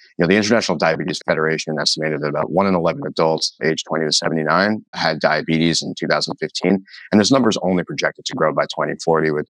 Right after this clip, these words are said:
estimated six hundred and forty-two million people with type two diabetes. The burden of this disease, you know, comes to rest heavily on families and communities, and also, you know, obviously impacts overall people's health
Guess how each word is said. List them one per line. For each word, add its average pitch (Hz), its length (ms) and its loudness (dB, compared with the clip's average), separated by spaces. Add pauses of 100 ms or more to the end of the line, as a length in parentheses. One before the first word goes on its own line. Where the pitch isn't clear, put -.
estimated 82 400 0
six - 240 -2
hundred 78 220 -4
and 71 100 -10
forty-two 78 400 -2
million 78 320 -2
people - 260 -4
with - 120 -6
type - 200 -6
two - 80 -12
diabetes. - 600 -6 (440)
The 90 60 0
burden 117 300 4
of 107 100 2
this 104 140 0
disease, 87 480 0
you 80 60 -4
know, 78 140 -4
comes 82 360 0
to - 160 -14
rest 76 180 -2
heavily 78 260 2
on 73 140 -4
families 92 460 0
and 71 100 -16
communities, 87 680 2 (320)
and 85 180 2
also, 85 320 2
you 78 120 0
know, 78 120 0
obviously 78 420 0
impacts 78 340 -2
overall 78 320 2
people's - 340 -6
health 85 300 2